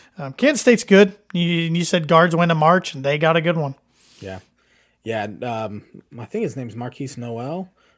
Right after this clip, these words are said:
Speaker 2: Um, Noel, something like that. He, uh, seven assists a game. He was throwing some absolute dimes yesterday, and he scored twenty-seven points on top of his nine assists. Um, Jerome Tang, man,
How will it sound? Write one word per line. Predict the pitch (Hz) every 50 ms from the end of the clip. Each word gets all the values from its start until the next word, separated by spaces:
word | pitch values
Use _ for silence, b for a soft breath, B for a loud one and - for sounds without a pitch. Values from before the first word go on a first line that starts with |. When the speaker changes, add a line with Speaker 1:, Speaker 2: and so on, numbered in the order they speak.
| _ _ -
Speaker 2:
Um, | - 113 113 113 113 107 107 101 98 95 90 - _ _ _ _ _ _ -
Noel, | 113 123 143 160 165 165 170
something | - - 147 147 113 107
like | 107 -
that. | 120 120 - _ b b b b b b b
He, | b - 151 151 156 156 147
uh, | 135 127 123 117 110 107 - _ _ -
seven | - - 214 214 220 220 220
assists | 202 - - 214 208 208 -
a | 190
game. | 160 151 185 190 190 175
He | 175 190
was | 185 - -
throwing | - 160 151 143
some | 131 - 135 143
absolute | 143 131 - - 135 123 120
dimes | - 139 143 147 143 143 131
yesterday, | 139 135 131 - - 135 131 127
and | - 185 202
he | 196
scored | 180 - 202 196 185 -
twenty-seven | 170 151 139 135 143 131 117 123
points | - 127 113 95 - -
on | - - 123
top | - 165 160 143
of | 127
his | 123 117 120
nine | 117 110 107
assists. | 101 - - 101 92 92 - - _ _ b b b b b b b b b
Um, | - 110 117 117 117 117 113 110 104 95 95 - _ _ _ _ _ _ _ _ _ _ _ _ _ _ - - - - _ _
Jerome | - 143 165 185 196 202 180
Tang, | - 202 190 190 196 196 180
man, | 170 165 165 170 170 165 156 139